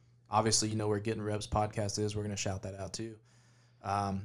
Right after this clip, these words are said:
but, yeah, Facebook, Instagram, check us out, Cartersville Outfitters. We alluded to it earlier. We're also doing a project called North Georgia Outfitters that Cartersville kinda fits into.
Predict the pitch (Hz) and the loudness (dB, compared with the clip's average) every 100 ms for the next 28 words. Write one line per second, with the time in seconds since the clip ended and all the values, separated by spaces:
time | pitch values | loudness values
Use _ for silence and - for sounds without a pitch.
0 | 107 104 120 - 117 - 127 123 113 - | -4 2 2 4 0 2 0 -2 -2 -2
1 | 117 117 117 113 110 101 - 110 104 107 | -2 0 0 2 2 0 2 0 2 0
2 | 95 110 107 104 107 110 123 139 131 127 | 0 0 0 0 0 2 4 4 4 4
3 | 117 117 117 113 107 107 104 101 110 101 | 6 6 6 4 4 2 0 0 -2 4
4 | 110 104 98 98 101 120 131 131 123 117 | 4 4 0 0 2 2 4 2 4 2
5 | 107 - 113 110 110 87 - 113 107 104 | 2 2 2 2 -2 -2 6 6 6 -2
6 | - 98 - 147 147 147 143 135 139 139 | -2 -4 0 -2 0 2 2 4 4 4